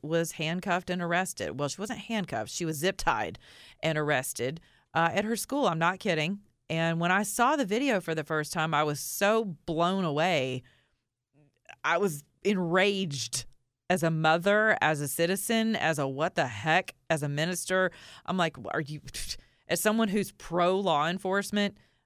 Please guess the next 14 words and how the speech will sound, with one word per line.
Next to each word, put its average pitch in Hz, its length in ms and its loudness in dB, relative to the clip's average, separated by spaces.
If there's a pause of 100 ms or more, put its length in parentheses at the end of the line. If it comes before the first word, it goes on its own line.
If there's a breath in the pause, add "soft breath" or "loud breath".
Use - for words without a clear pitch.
(120)
uh, 151 180 2
and 165 200 0
pro, 180 640 2
like, 160 320 0
spank 190 340 0
your 156 140 0
own 170 160 2
kids 190 400 0
so 156 440 2
the 143 80 -6
government 165 400 0
doesn't 147 220 -2
have 151 260 0
to, 185 300 -2